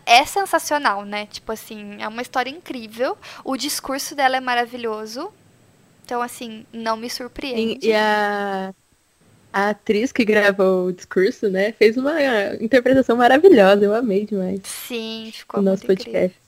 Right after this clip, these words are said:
Speaker 1: Ficou muito
Speaker 2: <laughs>
Speaker 1: incrível. Se vocês não ouviram esse
Speaker 2: Beijo,
Speaker 1: programa,
Speaker 2: Leone.
Speaker 1: vão ouvir. É, algumas pessoas citaram o de Caça às Bruxas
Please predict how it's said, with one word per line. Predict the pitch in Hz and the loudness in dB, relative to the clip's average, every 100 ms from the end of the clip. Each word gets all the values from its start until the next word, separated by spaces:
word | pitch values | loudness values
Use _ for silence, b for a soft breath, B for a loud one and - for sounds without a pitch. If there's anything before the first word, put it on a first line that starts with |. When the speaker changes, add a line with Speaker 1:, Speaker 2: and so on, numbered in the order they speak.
| _ | _
Speaker 1:
Ficou | - - - | 4 8 8
muito | - | 8
Speaker 2:
<laughs> | - | 2
Speaker 1:
incrível. | - - - - B B B | -2 -6 -8 -16 B B B
Se | 240 | 0
vocês | 254 247 | 2 4
não | 247 285 | 4 4
ouviram | 247 240 254 | 2 0 0
esse | 240 190 | 4 4
Speaker 2:
Beijo, | 190 | 4
Speaker 1:
programa, | 202 202 196 | 6 6 8
Speaker 2:
Leone. | 185 175 247 | 6 4 -6
Speaker 1:
vão | - 214 240 240 240 254 | -18 -2 2 4 4 2
ouvir. | 262 240 226 233 - _ _ _ _ _ _ B B B B B B _ - B B B B | -2 -4 -10 -10 -14 _ _ _ _ _ _ B B B B B B _ -20 B B B B
É, | 254 262 262 262 | 8 12 12 12
algumas | - 285 339 359 | 10 8 4 -2
pessoas | 349 339 311 | -2 -2 -2
citaram | 330 320 339 | 2 4 4
o | 381 | 2
de | 269 | -4
Caça | - 240 254 | -2 -2 -2
às | 262 | -6
Bruxas | 240 262 285 302 - 381 - | -6 -6 -4 -4 -2 -2 -4